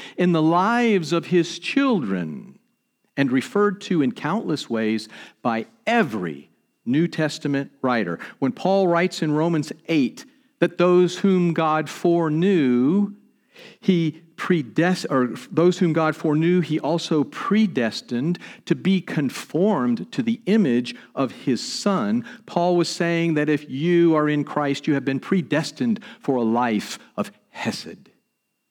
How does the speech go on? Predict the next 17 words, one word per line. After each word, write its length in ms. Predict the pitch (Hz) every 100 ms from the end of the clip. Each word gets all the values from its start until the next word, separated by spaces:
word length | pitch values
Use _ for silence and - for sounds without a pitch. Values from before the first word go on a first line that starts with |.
| _ _ _ _ _ _ _ _ _ _ _
As 100 | -
some 180 | 139 131
of 140 | 113
you 420 | 113 113 107 104 - _ _
might 400 | 104 113 117 110
say, 480 | - 110 101 110 135
at 160 | 104
the 220 | - 90 - _ _ _ 160
other 360 | 170 156 139
end 360 | 131 139 170 135
of 220 | 117 104
the 240 | 107 101 -
grace 400 | 120 123 127 - - -
works 440 | 123 131 127 - -
spectrum, 640 | - 143 127 - 151 151 -
James 840 | 156 277 294 143 87 80 - - - _ _ _ _
writes, 600 | 117 120 90 87 - -